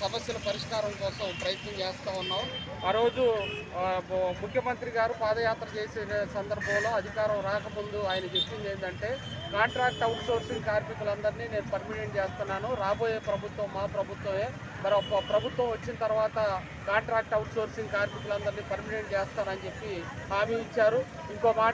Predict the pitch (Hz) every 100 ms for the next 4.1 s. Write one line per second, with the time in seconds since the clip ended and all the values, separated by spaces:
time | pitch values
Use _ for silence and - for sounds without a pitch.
0 | 233 233 247 226 254 247 220 226 240 233
1 | 220 240 - 269 254 226 240 240 240 240
2 | 247 220 208 - 233 226 226 226 226 233
3 | 226 214 202 226 226 226 220 214 - 220
4 | 254